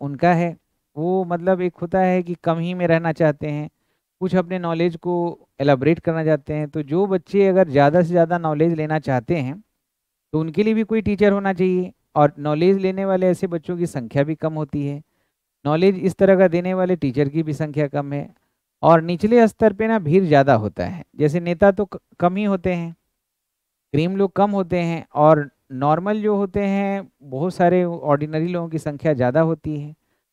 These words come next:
और वो ऑर्डिनरी लोग जो होते हैं, अपने लिमिट में ही रहना चाहते हैं, उससे बाहर नहीं निकलना चाहते हैं।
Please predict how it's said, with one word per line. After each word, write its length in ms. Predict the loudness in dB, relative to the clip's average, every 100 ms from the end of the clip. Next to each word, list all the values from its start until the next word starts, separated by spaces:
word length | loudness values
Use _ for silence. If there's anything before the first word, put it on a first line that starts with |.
| _
और 180 | 4 4
वो 200 | 4 4
ऑर्डिनरी 420 | 4 2 0 2
लोग 280 | 2 0 -2
जो 80 | -4
होते 220 | -4 -2
हैं, 40 | -4
अपने 160 | -2 -4
लिमिट 480 | -4 -4 -4 -6
में 140 | -6 -2
ही 100 | 2
रहना 240 | 2 2
चाहते 300 | 2 0 0
हैं, 60 | -6
उससे 180 | -4 -2
बाहर 320 | 0 2 0
नहीं 160 | -2 -4
निकलना 380 | -2 -4 -4 -8
चाहते 280 | -8
हैं। 60 | -10